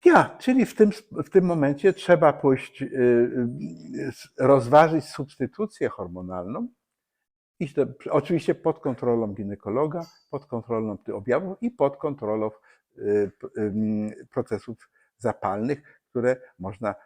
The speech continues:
przy pomocy badań labory-, laboratoryjnych dobrze mieć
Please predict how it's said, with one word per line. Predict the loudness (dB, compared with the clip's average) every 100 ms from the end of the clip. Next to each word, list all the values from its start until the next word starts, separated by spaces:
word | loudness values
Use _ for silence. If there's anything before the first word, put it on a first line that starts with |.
| _
przy | -20
pomocy | -14 -14 -8 -6
badań | -4 -6 -6 -12 _ -12
labory-, | -10 -8 -12 -12 -18 _ -8
laboratoryjnych | -6 -6 -8 -10 -12 -10 -12 -14 _ _ _
dobrze | -12 -10 -6 -8 -8 _ _
mieć | -16 -16 _